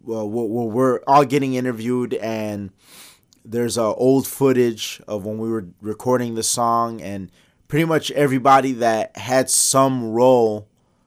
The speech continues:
in the, uh, in the making of the song and the making of the video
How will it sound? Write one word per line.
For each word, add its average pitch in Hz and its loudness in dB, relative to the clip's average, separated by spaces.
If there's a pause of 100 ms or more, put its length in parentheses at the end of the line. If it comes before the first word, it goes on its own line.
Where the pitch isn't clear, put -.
(420)
in 113 -6
the, 113 -8
uh, 107 -6
in 107 -12
the 104 -8
making 123 -2
of 113 -6
the 113 -6
song 127 2
and 104 -8
the 101 -8
making 113 -8
of 110 -6
the 104 -6
video 107 -4